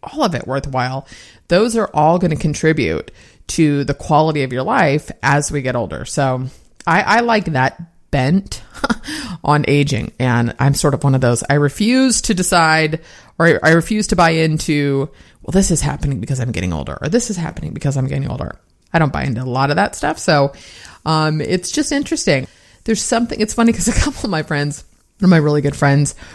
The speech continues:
her birthday was in January. And, like, I've got this core group of girlfriends from high school. And one of them's even from,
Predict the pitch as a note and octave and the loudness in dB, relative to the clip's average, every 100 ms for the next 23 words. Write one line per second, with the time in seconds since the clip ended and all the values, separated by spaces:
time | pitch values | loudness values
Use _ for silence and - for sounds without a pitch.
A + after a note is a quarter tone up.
0 | - - D#3 D3+ D#3+ D3 D3 C#3+ D#3 D#3+ | -6 2 4 4 4 4 4 4 6 6
1 | C#3+ C3+ - D3 D3 - D3 - D3+ D3+ | 6 4 2 2 2 0 -2 -2 -2 0
2 | C#3 - - D#3+ D3+ D3 C#3 - C#3+ G#3 | -2 -4 0 0 2 2 0 -2 -2 -2
3 | - C#3+ C3+ C#3+ - - _ - - G3 | 0 0 0 -4 -10 -20 _ -6 0 2
4 | G3+ - - - A3 - D3+ D3 D3+ D#3 | 4 2 -2 -4 -6 0 2 4 4 4
5 | D3 C3 C3+ C#3 C#3 C#3 - C3 C3+ C3+ | 4 4 2 0 0 -2 -2 -4 -2 -6